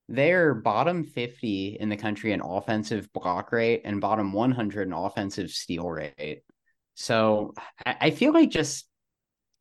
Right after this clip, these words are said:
maybe they're not the most physical offensive team. And if opposing defenses can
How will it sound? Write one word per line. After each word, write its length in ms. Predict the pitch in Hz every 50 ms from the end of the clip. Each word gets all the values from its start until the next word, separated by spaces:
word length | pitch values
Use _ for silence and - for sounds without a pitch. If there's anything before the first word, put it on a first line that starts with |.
| _ _ _ _ _ _
maybe 260 | - 120 127 131 127 131
they're 140 | 120 117
not 180 | 113 113 113 110
the 60 | 117
most 300 | 113 110 104 98 - -
physical 720 | - - 98 90 87 110 113 107 - 117 120 117 120 123 127 _ - -
offensive 640 | - 110 113 113 - 113 110 110 - 127 117 - -
team. 320 | - 120 117 117 117 110
And 260 | 95 90 90 90 87 - _ _ _ _ _ _ _ _ _ _ _ _ _ _ _ _ _ -
if 420 | 139 135 139 135 135 - - - _ _ _ _ _ -
opposing 580 | 123 120 - 120 117 113 113 104 113 117 110 101
defenses 720 | 104 98 98 98 110 107 104 101 104 110 104 101 101 101 -
can 500 | - - 110 95 92 92 92 98 98